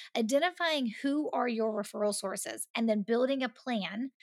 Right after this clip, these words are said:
over the next twelve months to take better care of them with different referral seed language is a different plan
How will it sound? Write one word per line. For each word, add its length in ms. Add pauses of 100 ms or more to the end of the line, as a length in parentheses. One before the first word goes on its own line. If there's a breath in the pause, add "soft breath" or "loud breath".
(200 loud breath)
over 100
the 60
next 220
twelve 380
months 240
to 100
take 280
better 260
care 300
of 120
them 220
with 140
different 320 (200)
referral 360
seed 300
language 540 (400 loud breath)
is 160
a 80
different 560
plan 600